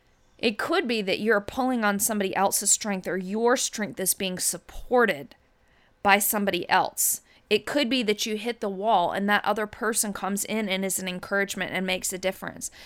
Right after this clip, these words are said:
And to me, that's beautiful too, because that shows you that even when you hit the wall, you can get it back. And that shows you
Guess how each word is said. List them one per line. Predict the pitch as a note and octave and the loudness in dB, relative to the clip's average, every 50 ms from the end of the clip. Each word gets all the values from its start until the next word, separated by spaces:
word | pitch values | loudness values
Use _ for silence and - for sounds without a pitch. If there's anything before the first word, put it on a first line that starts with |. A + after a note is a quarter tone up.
| - - _ | -20 -6 _
And | A#3 A3+ | -2 0
to | A3 C#4 B3+ | 0 2 2
me, | B3+ C#4 C#4 | 2 2 0
that's | G#3+ A3 A3 A3+ B3 G#3+ - | 4 6 8 8 8 6 0
beautiful | A3 G#3+ A#3+ A#3 A3 G#3 - F#3 | -2 -2 -2 -2 -4 -4 -4 -8
too, | F#3+ - - - A3+ - E3+ - - _ _ _ _ _ _ _ - - - - - - | -4 -4 -4 -2 0 -2 -2 -4 -8 _ _ _ _ _ _ _ -20 -20 -20 -20 -20 -4
because | _ A#3 A3+ C#4 B3+ A#3 A3+ | _ -2 2 4 4 4 4
that | G3+ G3 G#3+ A3 A#3 B3 A#3 | 4 4 6 6 6 6 4
shows | - - - - C#4 C4+ C#4 C#4+ C#4+ C#4 C4+ G#3+ - | 4 2 4 4 6 6 6 6 4 4 2 -2 -4
you | G#3 F#3 F#3 F#3+ G#3 B3 D#4 F#4 E4+ A3+ F#3 F3 E3+ E3 D#3+ D#3+ E3+ G#3 B3+ D4 _ _ _ _ _ _ _ _ _ _ _ | -6 -6 -4 -2 0 2 2 2 4 2 2 2 0 0 0 -2 -2 -4 -6 -8 _ _ _ _ _ _ _ _ _ _ _
that | F#3+ A3 A#3 - - | 2 2 2 2 4
even | B3+ C4 C#4+ B3 D4+ D4 C#4 | 4 2 4 4 2 2 2
when | C#4 C#4+ C4 B3+ | 2 2 2 0
you | B3+ A#3 B3+ | 0 -2 -2
hit | A#3 A3+ A#3+ A#3+ - - - | -4 -4 -2 -4 -4 -2 -2
the | G#3 G3+ | -2 -2
wall, | F#3+ F#3+ F#3+ G3 F#3+ D3+ G#2+ F#2+ - - _ _ _ _ _ _ _ - - _ | 2 4 6 6 6 6 2 -2 -4 -10 _ _ _ _ _ _ _ -20 -20 _
you | - G#3 A#3+ B3 | 0 2 2 2
can | A#3+ - B3 A3+ | 2 -2 -2 0
get | G#3+ G#3+ G#3+ G3+ | 4 4 4 4
it | - - | 4 4
back. | - F#3+ F3+ E3 A2 D#2 - _ - _ | 4 4 4 4 2 -4 -10 _ -10 _
And | A3+ A3+ A#3 | -2 2 4
that | A#3 A3+ - - | 4 4 4 2
shows | - - - B3+ B3 B3+ A#3+ G#3 G#3+ | 0 0 2 2 2 2 0 -2 -2
you | G#3+ G3+ G#3+ B3 D4 E4 D#4 B3 G3+ F#3 F3+ F3 F3 F#3+ A3 B3+ C#4+ | -4 -2 -2 0 2 2 2 2 2 2 2 2 0 -2 -4 -6 -8